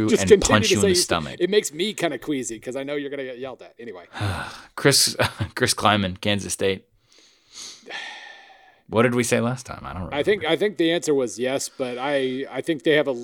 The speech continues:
Speaker 2: he has a little more potential for first-year success, but probably still yes.
Speaker 1: Mac Brown, North Carolina.
Speaker 2: <laughs> Well, when, oh, I wanna make an old age joke, but I'm not going to. Um,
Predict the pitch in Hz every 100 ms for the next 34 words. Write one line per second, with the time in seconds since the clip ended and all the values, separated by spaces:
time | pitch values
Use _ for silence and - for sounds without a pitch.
0 | - 139 175 160 147 143 190 180 156 143
1 | 135 - 135 120 113 110 - 104 - 104
2 | 95 98 - 92 - 151 120 156 127 110
3 | - 92 85 - - - _ _ - -
4 | - 113 117 127 127 123 117 113 113 113
5 | 110 107 _ - - - - - _ -
6 | 127 - _ _ _ _ _ 110 - -
7 | _ - - - 113 110 - _ _ _
8 | _ _ - - - - 175 202 190 185
9 | 170 180 165 156 143 147 120 - 127 -
10 | 123 110 104 107 92 - 87 - 113 120
11 | 117 101 95 90